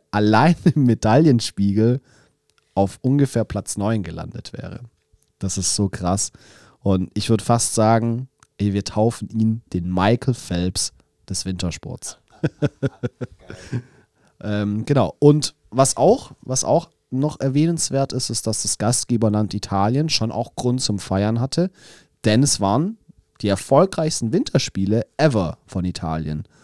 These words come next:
Und ein wichtiger Punkt war trotzdem aber auch die Entwicklung im Sport selbst, denn siebenundvierzig Prozent der Athletinnen waren Frauen, so viele wie noch nie bei Winterspielen.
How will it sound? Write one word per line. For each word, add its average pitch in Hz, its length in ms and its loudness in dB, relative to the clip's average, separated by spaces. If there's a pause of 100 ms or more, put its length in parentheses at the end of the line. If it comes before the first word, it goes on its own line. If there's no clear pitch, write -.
(500)
Und 98 540 0
ein 107 160 0
wichtiger 139 360 2
Punkt 160 480 0
war 107 420 2 (640)
trotzdem 139 400 -2
aber 113 160 0
auch 110 260 0 (160)
die 101 120 -4
Entwicklung 110 560 -2
im 104 100 -2
Sport - 480 0
selbst, 95 640 -2
denn 92 200 -4 (360)
siebenundvierzig 170 880 0
Prozent 127 680 -4
der 107 100 -2
Athletinnen 110 640 -2
waren 92 220 -4
Frauen, 107 560 -2 (480)
so 123 200 0
viele 131 320 0
wie 117 80 4
noch 110 180 4
nie 131 180 -2
bei 95 160 -2
Winterspielen. 92 800 -8